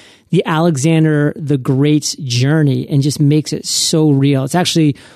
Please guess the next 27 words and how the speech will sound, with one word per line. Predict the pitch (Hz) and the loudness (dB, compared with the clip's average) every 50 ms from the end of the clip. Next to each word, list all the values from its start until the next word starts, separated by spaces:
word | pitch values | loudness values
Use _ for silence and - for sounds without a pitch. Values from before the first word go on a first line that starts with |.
| - _ _ | -20 _ _
one | 160 185 202 220 | 0 2 2 4
of | 214 185 | 4 2
the | 170 | 2
few | - - 180 185 175 | 0 0 2 2 2
fiction | 143 - - - 185 185 - - 160 147 | 2 -2 -4 -4 -4 -4 -2 -4 -2 -2
novels | 139 131 127 123 117 127 113 | 0 0 -2 -2 -2 -4 -4
that | 120 135 | -2 -2
I've | 135 135 123 120 | -2 -4 -4 -2
reread, | 127 135 135 131 123 127 131 135 131 139 160 160 135 127 - 165 | 0 0 0 2 2 0 0 -2 -2 -4 -8 -12 -12 -12 -6 -2
and, | 151 139 | -2 -2
and | - - 165 160 160 | -2 -4 -6 -8 -8
I | - - 165 165 - - - | -6 -6 -8 -8 -8 -8 -6
absolutely | 160 156 151 139 - - 156 151 147 135 | -4 -2 -2 -4 -2 -2 0 2 2 2
love | 135 135 139 135 127 | 2 0 -2 -2 -2
that. | 135 135 139 139 | -4 -6 -6 -6
So | - - 147 | -4 -4 -2
I've, | 160 175 170 196 | 0 0 0 0
I've | - - 185 | 0 2 2
read | 196 190 202 - | 2 2 0 0
everything | - 175 160 170 160 165 160 156 | 0 0 2 2 2 2 2 0
that | 147 | 0
Stephen | - - 165 147 147 | -2 -4 -2 -2 -2
Pressfield | 123 - 143 131 - - 139 | -2 -2 -4 -6 -4 -4 -4
has | 131 117 127 | -2 -2 -2
written. | 139 147 135 | -4 -2 -4
I | 139 | -6
think | 120 147 147 - - | -4 -6 -6 -6 -8